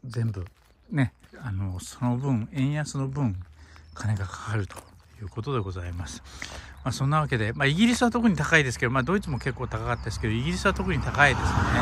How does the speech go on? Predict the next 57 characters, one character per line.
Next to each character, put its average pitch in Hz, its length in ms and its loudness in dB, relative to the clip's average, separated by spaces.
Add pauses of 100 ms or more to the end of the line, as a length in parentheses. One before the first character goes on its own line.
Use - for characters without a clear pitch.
(840)
え 131 160 2
ー、 131 60 -6
と 147 60 -4
い 139 60 0
う 139 40 0
わ 127 80 0
け 120 120 -4
で、 101 260 -4 (200)
え 101 240 -6 (520)
ー、 - 40 -8
タ 170 100 6
ン 175 140 2
タ 175 180 6
ロ 165 100 2
ン 156 420 -4
城、 104 220 -4 (920)
入 147 140 2
り 147 60 2
口 160 140 -4
ま 147 100 0
で 110 120 0
着 - 140 -8
き - 40 -4
ま 117 140 0
し - 80 -8
た - 140 -10
の 98 160 -8
で、 95 60 -8 (420)
え 101 200 -4 (560)
ー、 - 40 -4
ま 123 120 4
た 135 100 6
で 113 100 2
す - 100 -8
ね、 - 120 -6
え - 1160 -4
ー、 - 20 -2
こ 127 60 0
の 123 100 4
よ 120 120 4
う - 20 2
な 101 480 0 (720)
ぼ 135 120 4
や 147 120 4
き 143 160 -2
を 113 180 -2 (100)
お 135 60 -6
送 107 180 -8
り 101 60 -4
し - 100 -12
た 113 100 -6
い 104 60 -8
と 151 120 -4
思 147 80 -4
い 139 40 -4 (260)
ま 107 100 -12
す。 - 240 -12